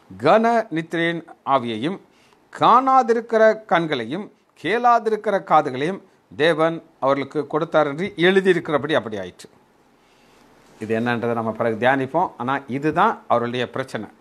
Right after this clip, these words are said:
சரி, இப்ப பத்தாவது வசனத்துக்குள்ள நம்ம வருகிறோம். சகரியா ஏழாவது அதிகாரம் பத்தாவது வசனம். "விதவைகளையும் திக்கற்ற பிள்ளைகளையும் பரதேசிகளையும் சிறுமையானவர்களையும்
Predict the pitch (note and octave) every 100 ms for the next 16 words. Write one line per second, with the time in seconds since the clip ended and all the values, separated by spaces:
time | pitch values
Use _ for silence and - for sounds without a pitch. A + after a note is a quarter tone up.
0 | _ - G2+ D#2+ _ - _ - E3+ E3+
1 | A2 - - _ _ _ - G3 B3+ G3
2 | D3 C#3 C#3+ B2+ A2 A2+ A2+ A2 A#2 C3
3 | B2+ C#3 - - - B2+ B2 B2+ C#3 -
4 | _ _ _ _ - C3 C3+ B2 B2 C#3+
5 | D#3 D3+ E3 D#3+ - _ _ _ _ _
6 | _ _ _ _ _ _ _ _ - -
7 | _ _ _ _ - B2+ B2+ B2 G#2 G2
8 | A2 A#2 - _ _ _ _ _ _ _
9 | _ _ _ _ - G#2 E3+ G#3+ G#3+ F#3+
10 | G3 G3 A3+ - - D#3 - F#3 F3+ D#3+
11 | D#3 D#3 D3 G#3 - B2+ C#3+ E3+ E3+ D#3+
12 | C3 D#3 G3+ - D3 F3 F3 E3 D3+ C3
13 | B2+ G#3